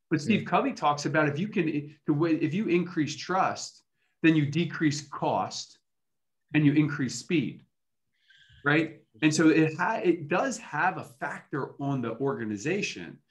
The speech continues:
Speaker 1: and managers are a key role in that, in, in, in that.
Speaker 2: Yeah, you know what?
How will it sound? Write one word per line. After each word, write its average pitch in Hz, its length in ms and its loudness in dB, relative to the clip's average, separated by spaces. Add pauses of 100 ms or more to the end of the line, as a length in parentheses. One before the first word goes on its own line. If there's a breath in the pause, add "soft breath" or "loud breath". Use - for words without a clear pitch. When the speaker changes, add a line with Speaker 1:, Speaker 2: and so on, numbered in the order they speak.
(460)
Speaker 1:
and 131 420 -4
managers 135 540 2
are 117 100 -2
a 110 60 -8
key 131 140 -6
role 117 360 -2
in 85 140 -8
that, - 160 -16
in, 120 220 -6
in, 117 580 -4 (260)
in 110 200 -2
that. 85 200 -12 (880 loud breath)
Speaker 2:
Yeah, 147 220 4 (120)
you 175 140 0
know 165 100 4
what? 151 260 4